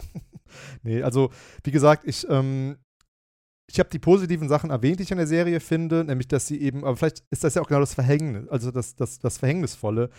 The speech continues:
dass sie eben so Stück, stellenweise so gut inszeniert ist. Das finde ich eben eigentlich fast schon wieder verwerflich, weil dadurch eben so diese problematischen Aspekte in den Hintergrund geraten.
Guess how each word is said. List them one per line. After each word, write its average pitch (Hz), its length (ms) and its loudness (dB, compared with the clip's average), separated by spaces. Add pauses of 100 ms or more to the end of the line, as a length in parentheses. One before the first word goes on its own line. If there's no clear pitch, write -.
(240)
dass 147 200 2
sie 156 140 -6
eben 139 400 -2 (180)
so 131 500 4 (560)
Stück, - 300 -2 (160)
stellenweise 147 580 4
so 127 140 -2
gut 147 160 -4
inszeniert 143 640 -6
ist. 107 260 -16
Das - 240 -12
finde 139 160 -6
ich - 140 -10
eben 135 200 -4
eigentlich 147 560 -2 (560)
fast 151 240 0
schon 135 180 -2
wieder 135 200 6
verwerflich, 135 720 2
weil 131 240 6
dadurch 143 340 2
eben 139 260 -4
so 131 100 -2
diese 131 160 -4
problematischen 135 540 -2
Aspekte 143 360 -6
in 139 40 -2
den 123 60 0
Hintergrund 131 380 -4
geraten. 98 500 -10